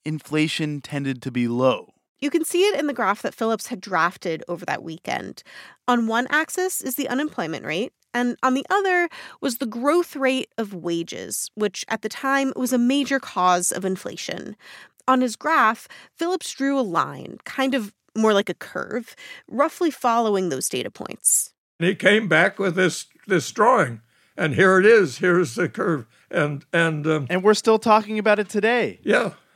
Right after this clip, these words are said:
Speaker 3: yeah.
Speaker 2: Over the next few years, his idea starts to catch on. Lipsey works with Phillips, writes a follow-up paper that backs up the original finding.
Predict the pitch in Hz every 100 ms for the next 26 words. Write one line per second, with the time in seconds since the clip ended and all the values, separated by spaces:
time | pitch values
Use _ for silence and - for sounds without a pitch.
0 | _ 220 233 190 _ _ _ 330 339 339
1 | 339 - - 359 277 208 208 208 - _
2 | - 277 254 240 220 - 277 349 359 359
3 | - - 233 240 - - 185 - 170 -
4 | - 53 - - _ - - - _ -
5 | 214 247 254 208 240 - - - 254 247
6 | 233 220 - - - - 196 214 220 -
7 | 214 202 208 180 - 165 170 - 165 -
8 | 165 - 220 - 233 220 220 214 214 208
9 | 208